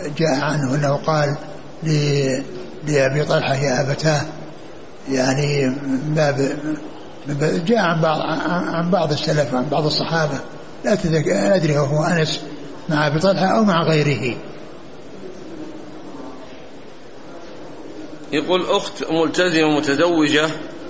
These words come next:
Speaker 1: كان
Speaker 2: وزوجها
Speaker 1: ي-، كان يذكر فيه يعني شيء، شيء من هذا، يعني يكون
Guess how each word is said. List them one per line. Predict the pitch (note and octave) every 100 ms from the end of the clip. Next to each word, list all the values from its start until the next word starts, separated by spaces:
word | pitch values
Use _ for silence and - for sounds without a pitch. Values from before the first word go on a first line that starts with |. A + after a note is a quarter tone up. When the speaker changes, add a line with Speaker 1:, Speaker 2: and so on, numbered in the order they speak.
| -
Speaker 1:
كان | D3
Speaker 2:
وزوجها | D#3 F#3+ F3+ D#3+ D3
Speaker 1:
ي-، | D3 - -
كان | G3
يذكر | A3+ A#3+ G3 F#3 D#3+
فيه | F3 D3+
يعني | D3+ D3
شيء، | D#3+ D#3 D#3 - - - -
شيء | E3 D3+
من | D3+
هذا، | C3+ E3 C#3+
يعني | C#3 C#3
يكون | C#3 E3 D#3 D3+